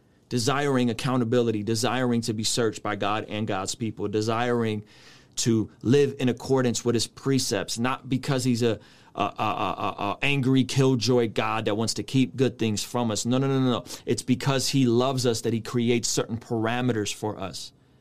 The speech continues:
See, we think that freedom is the ability to go and do whatever we want. It's not. Freedom is being freed from the things you don't want to do anymore,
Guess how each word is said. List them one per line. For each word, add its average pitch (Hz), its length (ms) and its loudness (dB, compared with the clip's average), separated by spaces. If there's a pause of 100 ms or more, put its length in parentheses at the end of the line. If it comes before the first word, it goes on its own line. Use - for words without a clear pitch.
(260)
See, 160 220 4
we 160 100 4
think 165 200 2
that 131 120 0
freedom 156 580 2
is 120 140 2
the 131 140 4
ability 131 420 4
to 120 160 -2
go 127 380 2
and 110 160 0
do 139 220 4
whatever 120 340 2
we 113 160 0
want. 113 460 -2 (800)
It's 120 200 -4
not. 123 500 0 (640)
Freedom 147 760 0 (1080)
is 135 200 2
being 151 320 4
freed 165 520 2
from 143 200 0
the 127 80 2
things 143 380 0
you 143 60 0
don't 143 320 0
want 139 200 2
to 120 40 2
do 139 320 4
anymore, 120 480 2